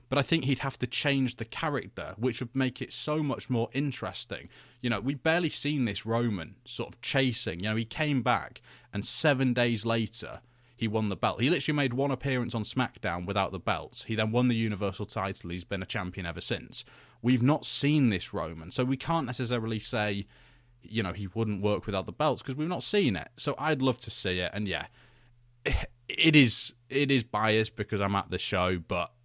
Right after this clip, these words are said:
I would love to see Drew win it. I think it'd be such an incredible moment. But yeah,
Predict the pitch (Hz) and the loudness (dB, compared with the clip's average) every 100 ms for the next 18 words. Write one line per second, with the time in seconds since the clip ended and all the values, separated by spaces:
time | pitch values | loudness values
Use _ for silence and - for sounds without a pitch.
0 | _ 110 107 107 95 98 85 92 85 - | _ 0 2 2 0 0 0 -4 -6 -8
1 | - - 82 80 80 78 78 85 90 107 | -12 -10 -10 -10 -12 -12 -10 -6 -4 -2
2 | 113 - - - 92 - - - 101 87 | -2 -4 -8 -6 -6 -4 -6 -6 -8 -6
3 | - 95 87 92 92 87 87 90 - 180 | -4 -4 -2 -4 -2 -2 -4 -6 -2 2
4 | 117 | 2